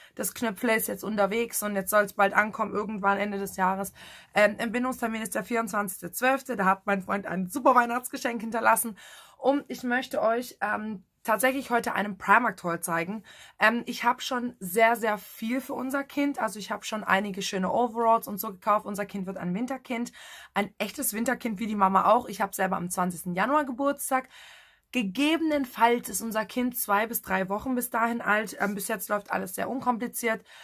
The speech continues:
Außer, wie gesagt, diese starke Kotzerei. Ich möchte auch nie wieder hören, dass das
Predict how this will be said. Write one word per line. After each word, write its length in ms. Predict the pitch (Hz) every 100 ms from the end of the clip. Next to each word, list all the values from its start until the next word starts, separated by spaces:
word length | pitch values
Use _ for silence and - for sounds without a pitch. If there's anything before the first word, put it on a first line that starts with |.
| - -
Außer, 280 | 202 226 233
wie 80 | 220
gesagt, 320 | 208 208 196
diese 240 | 185 -
starke 540 | 175 - - 190 233 -
Kotzerei. 640 | - 196 202 175 190 226 - - - _ _
Ich 120 | 202
möchte 300 | 240 240 240
auch 100 | 202
nie 240 | 180 233 277
wieder 240 | 262 233
hören, 320 | 208 214 226
dass 160 | 202 196
das 300 | 202 190 -